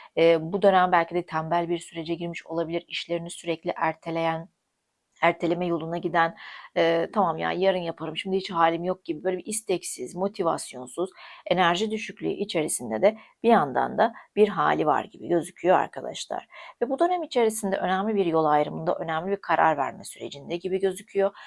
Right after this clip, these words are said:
Ben şu manipüle ve narsizm ve kılıç yedilisiyle değnek sekizlisine bir kart seçmek istiyorum arkadaşlar. Büyük Arkana Yıldız kartı ile birlikte. Sanki bir duası ve dileği var,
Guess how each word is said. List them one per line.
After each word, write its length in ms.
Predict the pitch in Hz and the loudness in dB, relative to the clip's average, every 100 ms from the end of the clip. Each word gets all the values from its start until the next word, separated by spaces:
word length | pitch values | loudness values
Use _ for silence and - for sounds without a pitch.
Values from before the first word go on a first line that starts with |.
| - - | -20 2
Ben 220 | 226 240 | 4 6
şu 220 | 254 254 247 | 2 -4 -4
manipüle 600 | 226 220 220 220 226 214 | -2 -2 -2 0 2 2
ve 120 | 202 | 0
narsizm 540 | 196 196 - 196 190 | 0 -2 -2 -6 -4
ve 120 | 175 | -4
kılıç 340 | 170 190 220 - | -4 -6 -4 -4
yedilisiyle 640 | 170 175 175 - 160 160 - _ _ | -2 -2 -6 -4 -2 -2 -4 _ _
değnek 400 | 190 190 208 262 | 2 2 2 -4
sekizlisine 640 | - 214 208 185 - 196 | -2 -2 0 -2 -4 -4
bir 80 | 170 | -4
kart 200 | - 175 | -2 -2
seçmek 440 | - 143 - 123 - | -2 -6 -8 -12 -10
istiyorum 440 | - - 107 120 | -12 -8 -8 -6
arkadaşlar. 840 | - - - - - - 208 226 _ _ _ _ _ _ _ - - _ _ _ _ _ - - - - - | -6 -6 -8 -8 -10 -4 -4 -4 _ _ _ _ _ _ _ -20 -20 _ _ _ _ _ -20 -20 -18 -20 -6
Büyük 260 | 175 226 226 | -2 2 6
Arkana 560 | 196 - 165 156 156 | 6 6 0 -2 -2
Yıldız 500 | 185 156 151 156 170 | -2 -2 -2 -2 -6
kartı 380 | - 139 117 - | -2 0 0 -2
ile 200 | - - | -8 -8
birlikte. 460 | - - - - - - - - | -8 -12 -12 -10 -10 -12 -20 -10
Sanki 460 | - 277 370 294 | -2 -2 -2 -2
bir 220 | 277 262 | 0 0
duası 500 | 262 214 220 220 - | 2 2 2 -2 -4
ve 180 | 302 196 | -2 -2
dileği 340 | 160 180 254 226 | 0 0 0 -2
var, 200 | - | -4